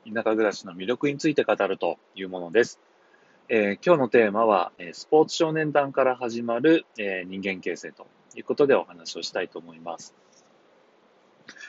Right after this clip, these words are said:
えっとね、先週の土日ですね、え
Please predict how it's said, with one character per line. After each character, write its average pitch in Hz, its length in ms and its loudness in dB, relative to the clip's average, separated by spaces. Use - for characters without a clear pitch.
え 147 60 0
っ - 20 2
と 131 80 0
ね、 120 100 2
先 160 300 2
週 175 280 4
の 175 220 4
土 151 260 8
日 151 480 0
で 104 120 2
す - 100 -12
ね、 101 200 -4
え 107 160 0